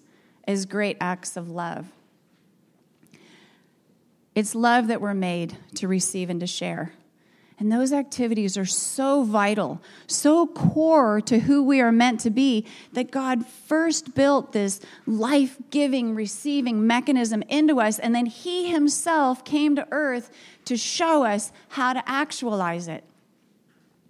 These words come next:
A couple weeks ago, Nate referred to an encounter between Jesus and a Samaritan woman. You remember the woman at the well? Jesus said to her, "If you knew the gift of God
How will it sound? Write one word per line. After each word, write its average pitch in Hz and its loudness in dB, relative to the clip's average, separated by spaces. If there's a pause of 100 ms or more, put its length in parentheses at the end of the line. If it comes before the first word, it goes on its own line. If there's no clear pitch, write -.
(140)
A - -20
couple 262 0
weeks 254 0
ago, 190 0 (320)
Nate 233 4
referred 240 4
to 233 -2
an 220 2
encounter 214 2
between 190 -2
Jesus 240 0
and 220 0
a 196 -2
Samaritan 190 -2
woman. 160 -2 (440)
You 208 -6
remember 220 4
the 202 2
woman 208 2
at 190 -2
the 202 -2
well? 208 2 (1800)
Jesus 269 0
said 208 -2
to 190 0
her, 160 -4 (720)
"If 220 2
you 311 6
knew 262 6
the 233 2
gift 220 0
of 196 -2
God 190 0